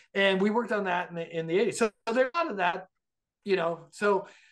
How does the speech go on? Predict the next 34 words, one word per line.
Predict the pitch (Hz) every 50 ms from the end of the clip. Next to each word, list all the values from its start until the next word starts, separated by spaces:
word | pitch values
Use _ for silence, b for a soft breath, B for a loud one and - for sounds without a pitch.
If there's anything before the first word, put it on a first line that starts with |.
| B B _
that's | - 247 285 302 294
what | 349 294 254
I |
was | 233 214 190 170
looking | 220 220 220 202 185
at | 180 165 170 -
going | 196 196 190 180 175
to |
do. | 175 320 370 349 -
And | 226
I | 214 208
thought, | 247 247 -
"Well, | 381 381 359
I | 339 320
can | - 254 220
do | 208 214 196
app, | 170 170 170 170 - -
I | 233
can | 240 262 -
still | - 247 208
do | 175 185 180
APRO, | 165 147 147 - - - _ _ _ _ _ b b b b b b -
you | 180
know, | 175 165 170 180
and | 170 180 180 180
it'd | 175 170
be | 190 208 196
better | 233 269 269 254
to | 214 214
do | 202 226
APRO | 220 202 190 185 180 - 196 185 180 175 175 170 175 - -
in | 175 175 170 165 165 165 156 147 143
California | - 185 175 165 165 - 165 165 170 214
anyway." | 233 208 156 127 -